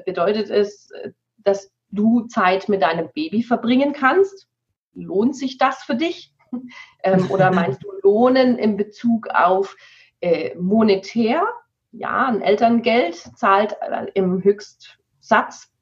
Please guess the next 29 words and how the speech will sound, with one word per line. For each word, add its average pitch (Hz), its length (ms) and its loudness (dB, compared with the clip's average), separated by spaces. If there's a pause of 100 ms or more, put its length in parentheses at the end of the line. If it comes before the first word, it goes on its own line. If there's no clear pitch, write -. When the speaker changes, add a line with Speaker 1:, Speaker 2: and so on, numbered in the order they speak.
Speaker 1:
über 220 240 2
fünfundzwanzigtausend 196 1080 0
Euro 202 380 0
aus. - 260 -4
Da 190 100 -2
haben 175 100 -2
wir 175 60 -2
jetzt 170 140 -12
den 165 120 -14
Partnerbonus 196 600 -2
noch 190 160 -6
gar 165 140 -10
nicht 170 160 -12
rein, 170 240 -2 (960)
rein, 285 600 2
ähm, 247 500 4 (100)
gerechnet. 302 640 -2
Also 180 140 -6
fünfundzwanzigtausend 196 1040 0
Euro 233 240 4
dafür, 226 280 2
dass 202 200 -2
ich - 300 -14 (100)
Zeit 190 220 0
mit 202 140 0
meinem 175 280 -2
Baby 226 300 0
verbringen 240 520 0
darf, 240 260 2